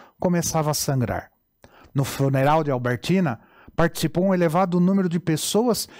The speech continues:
e todos diziam que ela era uma pequena mártir, pois, dado o seu temperamento, a sua piedade e delicadeza,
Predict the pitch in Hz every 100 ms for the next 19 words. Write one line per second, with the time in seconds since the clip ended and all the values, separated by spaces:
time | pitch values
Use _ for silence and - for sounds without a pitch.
0 | - 165 - 320 285 240 220 196 143 156
1 | 135 113 - _ - 156 156 143 160 160
2 | 156 156 147 160 165 160 127 123 123 127
3 | 117 - _ _ - 143 143 120 147 165
4 | 190 147 - - 131 151 147 147 139 139
5 | 127 131 170 202 - 110 - - - 131
6 | - 151 - 143 120 135 170 190 160 139
7 | 135 - 117 131 180 190 139 104